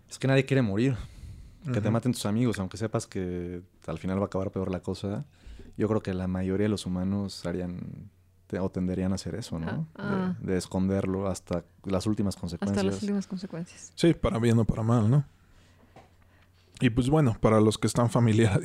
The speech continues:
Speaker 2: familiarizados con la secuela, sabrán que a pesar del final feliz,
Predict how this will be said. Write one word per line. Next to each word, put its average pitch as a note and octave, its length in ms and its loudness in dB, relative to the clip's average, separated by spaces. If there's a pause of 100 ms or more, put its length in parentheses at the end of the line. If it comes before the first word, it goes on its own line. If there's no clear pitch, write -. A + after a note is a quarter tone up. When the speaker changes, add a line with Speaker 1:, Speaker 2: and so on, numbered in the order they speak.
(140)
Speaker 2:
familiarizados A2 880 4
con A2 180 -2
la G#2 80 0
secuela, B2+ 480 4 (560)
sabrán A#2+ 360 4
que - 80 2
a C#3 60 4
pesar A2+ 320 2
del B2 140 4
final G#2+ 360 2
feliz, G#2+ 500 2